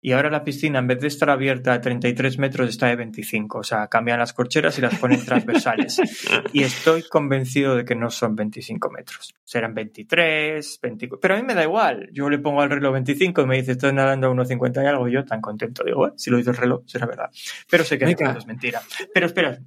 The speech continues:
Speaker 1: que a lo que iba. Que pasar el año de correr, que el que más corrí y tal, es que hasta eso, hasta eso ahora estoy fatal. O sea, hice la maratón de Nueva York, que dadas las circunstancias, eh, bueno,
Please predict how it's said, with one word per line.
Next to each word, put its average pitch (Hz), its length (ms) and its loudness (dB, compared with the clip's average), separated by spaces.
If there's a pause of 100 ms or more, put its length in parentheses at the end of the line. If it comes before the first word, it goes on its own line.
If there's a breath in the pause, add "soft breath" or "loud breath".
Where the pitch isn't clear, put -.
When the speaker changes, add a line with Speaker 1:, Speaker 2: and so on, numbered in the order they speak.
Speaker 1:
que 139 180 -4
a 147 80 4
lo 139 100 0
que 143 140 -2
iba. 120 200 -6 (340 loud breath)
Que 143 140 2
pasar 139 340 2
el 190 160 0
año 123 220 0
de 120 140 0
correr, 135 480 -2 (640)
que 123 160 2
el 117 120 -4
que 123 100 -2
más 127 220 0
corrí 127 280 0
y 139 40 -2
tal, 156 180 -2 (160 loud breath)
es 170 120 -2
que 202 80 2
hasta 170 260 2
eso, 123 360 -6 (440)
hasta 139 320 2
eso 185 220 -2
ahora 170 140 0
estoy 147 240 0
fatal. 147 480 0 (240 loud breath)
O 135 60 -6
sea, 131 280 2 (400 soft breath)
hice 170 460 2
la 147 100 4
maratón 135 400 0
de 143 140 2
Nueva 127 240 2
York, 160 340 0
que 127 140 4
dadas 135 300 2
las 123 180 -2
circunstancias, 120 1040 -2
eh, 110 680 0
bueno, 123 300 0